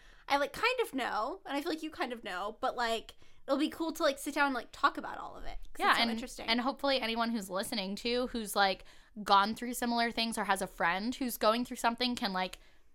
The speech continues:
Speaker 2: understand our perspective. And
Speaker 1: Yeah.
Speaker 2: one thing I really wanna make <laughs> sure that I address is that, like, these are our experiences. Like, we are not mental health professionals. We are
Speaker 1: Yeah.
Speaker 2: not counselors. We are not experts in our
Speaker 1: At all.
Speaker 2: at all.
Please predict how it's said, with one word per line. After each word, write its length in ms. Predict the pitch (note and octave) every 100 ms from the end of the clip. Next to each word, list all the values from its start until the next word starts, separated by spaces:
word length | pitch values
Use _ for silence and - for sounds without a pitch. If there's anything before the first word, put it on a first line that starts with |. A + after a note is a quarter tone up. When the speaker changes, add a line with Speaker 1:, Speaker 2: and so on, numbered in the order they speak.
| -
Speaker 2:
understand 520 | F#3+ G3 F#3+ - G3 F#3
our 140 | F3+
perspective. 500 | B3 C4 C4 B3+ C#4+
And 120 | A3
Speaker 1:
Yeah. 60 | G#3
Speaker 2:
one 160 | B3+ D4
thing 100 | D#4
I 60 |
really 340 | G#3 F#3+ G3 G3
wanna 440 | G3 G3 F#3+ F#3+
make 220 | G#3 F#3 -
<laughs> 20 |
sure 480 | - G#3 A3+ G#3 G3+
that 360 | G3+ F#3 F#3 - - - - -
I 340 | F#3+ F#3+ F#3 -
address 460 | G3 F#3 F#3 C4+
is 160 | - G#3
that, 160 | G#3+ G3+
like, 200 | F3+ -
these 300 | F#3+ G#3 A#3
are 260 | A#3 G3 - -
our 200 | F3 F#3
experiences. 680 | G#3 - C#4 D#4 E4+ F4+
Like, 100 | A3 G3
we 160 | G#3
are 100 | A3
not 320 | G#3 F#3+ G3
mental 260 | G3 F3+ F#3
health 200 | F#3 F3
professionals. 640 | - F#3+ C#4 B3+ A#3+ A#3+ -
We 220 | G3+ F#3+
are 100 | F#3
Speaker 1:
Yeah. 60 | F#3
Speaker 2:
not 320 | F#3 F#3 - - - -
counselors. 800 | - B3+ C4+ B3+ A#3+ G#3 G#3 G3+
We 220 | G3+ A3+
are 100 | A3
not 200 | G3+ F#3 -
experts 800 | F#3 - - - B3+ D4+ - - -
in 520 | G#3 G3+ G3+ G#3 A3 -
our 240 | G3 G3 F#3+
Speaker 1:
At 180 | F#3
all. 240 | B3+ A3 -
Speaker 2:
at 140 | A#3+ -
all. 380 | A3+ F3+ G3